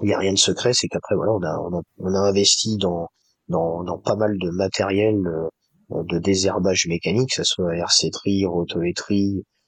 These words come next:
euh, bineuse, euh, bineuse à caméra,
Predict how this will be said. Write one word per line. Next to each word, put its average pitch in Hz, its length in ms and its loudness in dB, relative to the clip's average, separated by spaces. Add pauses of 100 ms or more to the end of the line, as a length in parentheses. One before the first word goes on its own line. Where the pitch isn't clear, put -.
(160)
euh, 82 180 -4
bineuse, 95 640 0
euh, 80 580 -4 (560)
bineuse 90 380 0
à 87 80 -2
caméra, 87 580 0